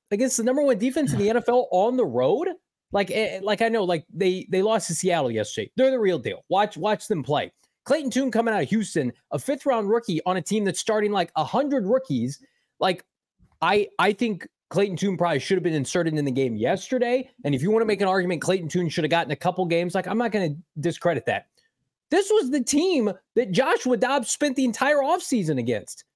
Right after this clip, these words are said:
Like, he knows their personnel. Like, I, I, he gives you a better chance to win. And additionally, I, I feel like Clayton Tune, like, I, is this great for his development? Like,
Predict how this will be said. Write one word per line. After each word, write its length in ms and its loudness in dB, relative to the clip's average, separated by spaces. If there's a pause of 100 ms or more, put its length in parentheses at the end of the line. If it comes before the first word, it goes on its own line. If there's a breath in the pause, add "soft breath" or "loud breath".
Like, 200 4
he 140 2
knows 360 4
their 140 4
personnel. 560 2
Like, 200 0 (340 soft breath)
I, 160 0
I, 120 2
he 180 0
gives 280 0
you 60 2
a 60 2
better 200 2
chance 380 -2
to 100 0
win. 380 0 (300 loud breath)
And 200 -2
additionally, 540 0
I, 180 0
I 100 0
feel 200 -2
like 260 -2 (240)
Clayton 320 0
Tune, 400 0 (240)
like, 220 -2 (160)
I, 140 -2 (260)
is 160 0
this 160 0
great 340 0
for 140 0
his 160 2
development? 560 0
Like, 180 -2